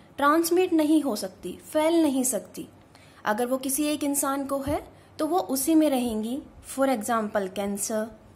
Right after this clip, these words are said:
डायबिटीज, ये खुद की बॉडी की वजह से ही क्या होती हैं? शरीर के अंदर ही अपने आप बन जाती हैं और उन्हीं की वजह से क्या हो जाता है? डिजीज आगे बढ़नी शुरू हो जाती है और ये कभी भी फैलती नहीं है।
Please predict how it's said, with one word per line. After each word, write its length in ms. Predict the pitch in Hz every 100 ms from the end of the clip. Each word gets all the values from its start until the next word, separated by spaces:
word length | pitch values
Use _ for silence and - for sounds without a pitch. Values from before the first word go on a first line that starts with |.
| - - -
डायबिटीज, 760 | 233 269 302 294 269 233 269 - - - -
ये 80 | 220
खुद 300 | - 247 -
की 160 | 294
बॉडी 320 | 247 247 247 269
की 140 | 302
वजह 280 | 285 277 254
से 200 | - 277
ही 100 | 262
क्या 160 | 269
होती 320 | 254 254 254 254
हैं? 300 | 262 415 - - - -
शरीर 320 | 254 247 247
के 120 | 247
अंदर 400 | - 220 240 262
ही 260 | 285 320 415 -
अपने 300 | 226 247 254 -
आप 440 | 226 262 - - -
बन 240 | 208 208
जाती 400 | 202 185 185 240
हैं 280 | 233 254 320 - - - -
और 140 | 262 269
उन्हीं 300 | 240 240 269
की 120 | 320
वजह 220 | 269 269
से 160 | 269 269
क्या 160 | 269
हो 140 | 254 226
जाता 320 | 220 202 208
है? 300 | 214 254 - - - - -
डिजीज 560 | 220 220 220 226 240 -
आगे 300 | 220 214 247
बढ़नी 340 | 214 220 233 247
शुरू 240 | 254 233
हो 120 | 220
जाती 340 | 196 180 - 180
है 180 | 185 - - -
और 160 | 185
ये 140 | 185 185
कभी 380 | 208 208 285 254
भी 280 | 262 - - -
फैलती 520 | - 285 262 269 294 285
नहीं 340 | 233 220 190
है। 180 | 190